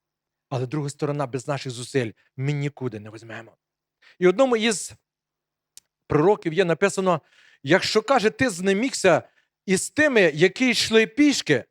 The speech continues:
то як ти зможеш бути з тими, коли будуть іти коні?" Ну, суть смисла цей переказав.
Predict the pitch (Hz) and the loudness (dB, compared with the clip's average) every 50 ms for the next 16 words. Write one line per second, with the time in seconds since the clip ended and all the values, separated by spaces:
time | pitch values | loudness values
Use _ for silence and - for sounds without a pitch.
0 | _ _ _ _ _ _ _ _ _ _ _ _ _ _ _ _ _ _ _ _ | _ _ _ _ _ _ _ _ _ _ _ _ _ _ _ _ _ _ _ _
1 | _ _ _ _ _ - 202 202 220 254 269 - - 247 247 190 196 226 262 262 | _ _ _ _ _ 0 2 2 4 2 2 0 0 -2 -2 -2 0 2 2 4
2 | 247 226 180 175 165 160 262 269 - 220 208 - - - 294 277 247 233 208 180 | 4 2 0 -4 -2 -2 -2 0 0 -2 -2 0 0 2 2 4 4 4 4 2
3 | - - _ _ _ _ _ _ - 233 226 233 214 180 233 254 214 247 - - | 0 -4 _ _ _ _ _ _ 2 2 4 4 2 0 -2 0 0 0 -2 -2
4 | - 170 - _ _ - 190 196 - - 220 220 214 208 190 156 - _ _ _ | -8 -16 -16 _ _ -4 -4 -4 -2 0 2 4 4 4 2 -2 -8 _ _ _
5 | _ _ _ - 208 190 151 123 113 113 92 - _ _ _ _ _ _ _ _ | _ _ _ -2 0 0 0 0 -4 -10 -16 -20 _ _ _ _ _ _ _ _
6 | _ _ - 269 160 - - - - - 202 143 - - 131 - - 165 170 165 | _ _ -10 -8 -8 -8 -10 -10 -6 -6 -6 -6 -6 -10 -18 -16 -12 -6 -2 -2
7 | 156 - - 139 135 - 156 127 123 - 123 113 113 - 123 - 120 104 80 - | -2 -2 -2 -4 -4 -4 -4 -6 -4 -6 -8 -8 -8 -10 -12 -12 -12 -14 -16 -18